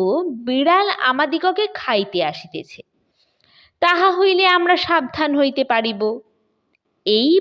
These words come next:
প্রস্তাব শুনিয়া সকলে ধন্য ধন্য করিতে লাগিল এবং সকলের মতে উহাই কর্তব্য বলিয়া স্থির হইল।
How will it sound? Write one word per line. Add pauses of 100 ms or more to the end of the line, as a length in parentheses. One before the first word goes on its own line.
প্রস্তাব
শুনিয়া (600)
সকলে
ধন্য (120)
ধন্য
করিতে
লাগিল (680)
এবং
সকলের
মতে (580)
উহাই
কর্তব্য
বলিয়া
স্থির
হইল।